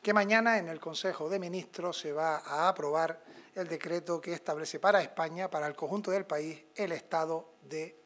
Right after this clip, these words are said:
alarma. Por tanto, mañana se aprobará ese estado de alarma que llevará consigo importantes medidas para contener la, la expansión del coronavirus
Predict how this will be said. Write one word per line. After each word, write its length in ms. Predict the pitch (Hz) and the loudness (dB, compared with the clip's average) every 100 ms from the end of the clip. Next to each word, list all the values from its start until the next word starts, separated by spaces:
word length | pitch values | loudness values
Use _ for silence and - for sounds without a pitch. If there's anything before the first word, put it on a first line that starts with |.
| - | -12
alarma. 400 | 143 - - - _ _ _ _ _ _ - - - - - - - - _ | -10 -12 -14 -18 _ _ _ _ _ _ -20 -18 -20 -20 -20 -20 -20 -20 _
Por 140 | 165 | 0
tanto, 480 | 202 226 226 262 262 | 6 6 10 10 10
mañana 580 | 262 180 156 170 208 214 | 8 -2 -4 4 6 6
se 100 | - | 4
aprobará 380 | 160 151 151 151 | 0 2 2 0
ese 160 | - | -2
estado 440 | 135 - 143 139 131 | -8 -4 -4 -2 -4
de 180 | 131 139 | -6 -4
alarma 540 | 147 208 226 254 262 | 6 6 6 4 2
que 100 | 156 | -2
llevará 280 | 143 156 165 | -2 0 0
consigo 540 | 156 - 208 226 233 | -2 -4 0 2 0
importantes 1000 | 160 147 - 143 - 196 220 214 240 233 - - _ _ - | 0 -6 -6 -6 6 6 6 2 -2 -2 -8 -20 _ _ -10
medidas 540 | 170 208 247 262 277 - - - - - - - - _ _ - | -4 0 8 10 8 4 -16 -20 -20 -20 -20 -20 -20 _ _ 2
para 320 | 185 202 208 | 6 8 6
contener 540 | 170 151 170 226 247 - - - - | 4 -6 4 4 4 -4 -18 -20 -16
la, 1040 | 139 135 127 127 - - - - - - 143 | -14 -12 -14 -16 -20 -20 -20 -20 -20 -20 -8
la 120 | 147 | -4
expansión 460 | 156 170 151 185 180 | -2 -2 0 0 0
del 180 | 156 | -4
coronavirus 600 | - 165 220 190 196 196 | 0 6 6 6 4 0